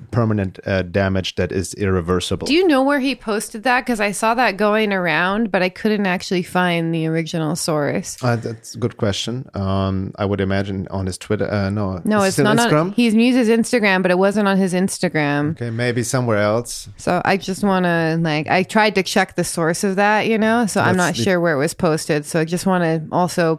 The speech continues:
Speaker 2: put that, that, that was, like,
Speaker 1: Okay, let's
Speaker 2: just
Speaker 1: put
Speaker 2: with a
Speaker 1: this on
Speaker 2: grain of,
Speaker 1: hold.
Speaker 2: a grain of salt, just
Speaker 1: Yeah.
Speaker 2: because people tend to share
Speaker 1: Yeah,
Speaker 2: things.
Speaker 1: but it is, you know, it ties into also, um, five G's, uh, si-, even co-, upcoming six G A I, transhumanism,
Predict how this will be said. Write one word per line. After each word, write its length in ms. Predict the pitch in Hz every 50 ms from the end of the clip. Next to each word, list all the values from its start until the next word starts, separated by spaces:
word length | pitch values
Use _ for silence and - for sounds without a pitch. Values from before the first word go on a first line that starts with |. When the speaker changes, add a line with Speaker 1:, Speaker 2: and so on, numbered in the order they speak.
| - -
Speaker 2:
put 400 | - - 185 170 139 - - -
that, 400 | 180 170 165 156 151 - - - - -
that, 220 | - 180 165 160
that 160 | - 170 156 151
was, 180 | 160 156 156
like, 320 | 165 160 151 151 160 - -
Speaker 1:
Okay, 240 | - - - 107
let's 140 | 98 101 196
Speaker 2:
just 100 | 196 175
Speaker 1:
put 60 | 208
Speaker 2:
with 60 | 226 220
a 20 |
Speaker 1:
this 100 | 208 190
on 40 | 214
Speaker 2:
grain 200 | 233 233 240 -
of, 160 | 226 214 202
Speaker 1:
hold. 140 | - - - -
Speaker 2:
a 80 | 214 240
grain 340 | 202 214 240 240 247 254 240
of 140 | 233 220 165
salt, 460 | - - 202 185 175 156 143 135 -
just 160 | - 196 180
Speaker 1:
Yeah. 100 | 113 202
Speaker 2:
because 380 | 196 202 208 202 185 175 175 - - - - - - -
people 280 | - - - 202 202 202
tend 360 | 202 - - 185 180 180 175
to 420 | - 190 185 165 160 165 160 160 - - - - - - - - _
share 240 | - - - - -
Speaker 1:
Yeah, 140 | 110 110 110
Speaker 2:
things. 180 | 107 - - -
Speaker 1:
but 160 | 120 123 127
it 100 | 135 131
is, 400 | 135 135 123 - - - - - -
you 80 | - 131
know, 160 | 117 117 113
it 80 | 117 110
ties 340 | - - 127 120 120 110 101
into 280 | 110 110 104 - 110
also, 640 | 104 104 104 104 - - 107 101 98 95 95 92 92 - _ _ _ - - -
um, 640 | 101 101 98 98 98 95 95 95 92 92 95 95 95 - _ _ _ _ _ _ _ _ -
five 320 | - - 104 98 92 82
G's, 400 | - 104 101 98 95 95 - -
uh, 280 | - 90 90 87 78 -
si-, 200 | - - - - -
even 240 | - 104 92 98 92
co-, 240 | 85 82 - 98
upcoming 400 | 80 - - - - 98 95 92
six 260 | 90 - 107 95 - -
G 180 | - 104 87
A 140 | 95 101 - -
I, 180 | 98 98 98 101
transhumanism, 920 | - - 104 95 - - - 110 101 101 98 95 92 87 95 92 98 98